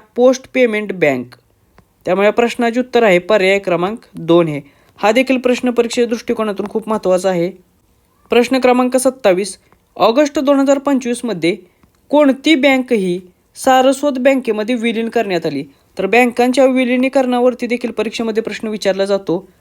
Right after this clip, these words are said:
तर नुकतीच न्यू इंडिया कोऑपरेटिव्ह बँक ही जी बँक आहे ती सारस्वत बँकेमध्ये विलीन करण्यात आलेली आहे, त्यामुळे पर्याय क्रमांक दोन हे या प्रश्नाचे उत्तर आहे.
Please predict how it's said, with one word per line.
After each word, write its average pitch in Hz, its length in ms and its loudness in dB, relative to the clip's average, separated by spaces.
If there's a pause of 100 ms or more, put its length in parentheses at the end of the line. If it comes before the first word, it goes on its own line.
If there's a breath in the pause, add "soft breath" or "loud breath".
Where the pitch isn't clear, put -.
(540 soft breath)
तर 233 120 2
नुकतीच 262 680 0 (440)
न्यू 240 320 2
इंडिया 226 460 2 (360)
कोऑपरेटिव्ह 262 760 0
बँक 185 320 0 (440)
ही 247 160 -4
जी 240 120 0
बँक 262 380 2
आहे 220 240 0 (400)
ती 240 80 -2
सारस्वत 262 560 2
बँकेमध्ये 247 520 -2
विलीन 202 280 -4
करण्यात 185 360 -2
आलेली 156 240 -4
आहे, 147 120 -2
त्यामुळे 180 300 -4
पर्याय 196 260 0
क्रमांक 202 360 -4
दोन 175 320 0
हे 170 200 -2
या 170 100 2
प्रश्नाचे 160 440 -8
उत्तर 240 340 -4
आहे. 147 160 -4